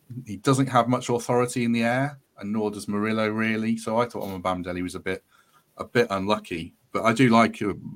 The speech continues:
Bolly, especially in games where they are gonna load it in the box and they carry a set piece threat. Well, it's every game against us, I would say, yeah. I mean, so if, you know,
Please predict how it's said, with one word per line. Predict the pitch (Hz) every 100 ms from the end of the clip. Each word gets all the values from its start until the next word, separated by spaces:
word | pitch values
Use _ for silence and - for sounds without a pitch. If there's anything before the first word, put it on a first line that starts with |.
| -
Bolly, | 92 92 90 92
especially | - 123 - 104
in | 95
games | 95 92 -
where | 92
they | 92
are | 95
gonna | 87 87
load | 90 87
it |
in | 90
the | 90
box | 90 - -
and | 87
they |
carry | 85 87 82
a | 80
set | 90 -
piece | 95 87
threat. | - 76 78 -
Well, | - 73 73
it's | -
every | 80 78
game | 76 82
against | 85 82 - -
us, | 78 - - _ - - _
I | 92
would | 85 80
say, | 87 82
yeah. | 85 85 80 _ -
I |
mean, | 151 147 135 - _
so | 151
if, | 160 180 175 - _ _ _ _ _ _
you | 139
know, | 101 98